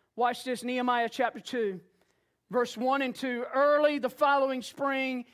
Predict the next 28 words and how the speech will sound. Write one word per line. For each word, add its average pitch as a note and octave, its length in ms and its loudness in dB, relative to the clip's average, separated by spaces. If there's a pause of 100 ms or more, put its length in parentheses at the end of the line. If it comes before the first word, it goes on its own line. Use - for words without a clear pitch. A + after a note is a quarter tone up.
(220)
in C4+ 140 2
the B3+ 60 2
month D4+ 340 4
of B3+ 100 0
Nisan." C4 960 2
Turn A#3 180 -8
to A3 60 -12
somebody C4 240 0
and B3+ 80 -2
say, C4 120 -4
"That's B3 180 -4
not C4 220 -4
your B3+ 100 -8
car." B3 440 0 (1400)
It's - 80 -14
your B3 120 -2
car. C#4 360 4
"In G3 60 -4
the G3 60 -6
month C#4 260 -2
of B3+ 60 -4
Nisan, B3+ 760 0 (460)
Hebrew D4 380 0
calendar, C4+ 580 2
that's B3+ 400 0
April C#4 600 2
or A3 200 0
May." G#3+ 680 0